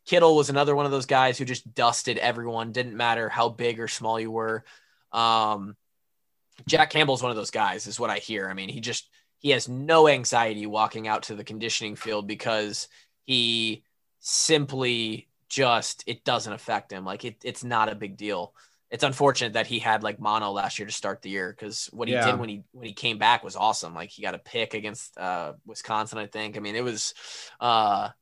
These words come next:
Speaker 1: it, he's a special player, and he still looks like, I'm obsessed with, you know, because I'm into health and fitness, and that's kinda my, my jam. I,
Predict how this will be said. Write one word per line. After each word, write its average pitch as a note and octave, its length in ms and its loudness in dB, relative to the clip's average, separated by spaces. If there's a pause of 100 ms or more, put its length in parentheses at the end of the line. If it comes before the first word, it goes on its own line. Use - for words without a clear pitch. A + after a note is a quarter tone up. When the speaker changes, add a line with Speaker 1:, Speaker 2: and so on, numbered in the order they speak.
(180)
Speaker 1:
it, - 160 -8 (100)
he's C#3 220 2
a C3 60 -2
special B2+ 420 2
player, B2 540 2
and A#2+ 500 2 (540)
he F3+ 180 -4
still E3+ 720 4
looks C3 420 0
like, A#2+ 200 0
I'm D#3+ 180 6
obsessed C3+ 800 2
with, B2+ 200 -6 (100)
you C3 120 -14
know, G#2+ 220 2
because A#2+ 380 -8
I'm A#2+ 200 -8
into A#2 200 -6
health A#2 240 2
and A2 100 -10
fitness, B2+ 340 -2
and A#2+ 80 -6
that's A#2 140 -6
kinda A#2 160 -6
my, G#2+ 180 -8 (180)
my G#2 80 -16
jam. C3 420 -2 (640)
I, D#3+ 720 2